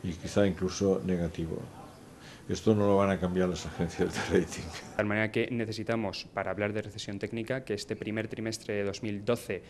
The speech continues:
Speaker 2: vuelva a caer el pib, que con toda seguridad va a ocurrir. Entonces, para, eh, hablar de recesión técnica confirmada, estaríamos hablando después de este trimestre. En cualquier caso,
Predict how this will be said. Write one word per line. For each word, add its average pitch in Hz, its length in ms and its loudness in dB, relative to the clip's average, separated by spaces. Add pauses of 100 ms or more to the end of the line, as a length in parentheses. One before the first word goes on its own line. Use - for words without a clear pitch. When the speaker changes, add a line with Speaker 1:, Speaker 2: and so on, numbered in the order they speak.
(280)
Speaker 2:
vuelva 113 320 8
a - 20 4
caer 107 160 2
el 107 100 2
pib, 156 260 2
que 107 320 0
con 101 280 0
toda 113 340 4
seguridad 110 560 0 (160)
va 101 120 6
a 98 40 4
ocurrir. 98 480 0 (300)
Entonces, 107 340 0
para, 98 560 4
eh, 101 140 2
hablar 107 260 4
de 110 120 2
recesión 110 500 -4
técnica 113 500 0
confirmada, 110 640 -2 (260)
estaríamos 107 420 -2
hablando 110 280 0
después 101 320 -4
de 104 80 -4
este 101 180 -4
trimestre. 92 500 -6
En 92 60 -10
cualquier 95 320 -4
caso, 104 300 -2